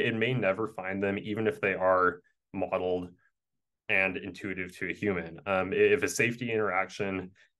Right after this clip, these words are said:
is only encountered once during the entirety of training, it's probably not going to learn that it should avoid, um, reaching that state because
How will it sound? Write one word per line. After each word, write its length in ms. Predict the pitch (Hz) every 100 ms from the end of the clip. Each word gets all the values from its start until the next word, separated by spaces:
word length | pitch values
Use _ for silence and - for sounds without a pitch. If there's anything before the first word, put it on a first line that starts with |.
| -
is 140 | 104
only 260 | 107 107 104
encountered 540 | 98 98 98 101 90
once 520 | 85 87 104 113 - - _ -
during 200 | 95 95
the 60 |
entirety 360 | 87 107 104 92
of 100 | 87
training, 400 | - 110 123 127
it's 180 | - -
probably 340 | - 110 120
not 320 | 104 90 98
going 220 | - 98 90
to 80 | 90
learn 440 | 95 90 85 78 _ _ _ _ 90
that 260 | 85 85 -
it 160 | 85 85
should 160 | 92
avoid, 480 | 87 85 87 85 82 87 -
um, 160 | 92 82
reaching 320 | 87 87 85
that 140 | 82
state 380 | - 98 85 -
because 400 | - - 85 -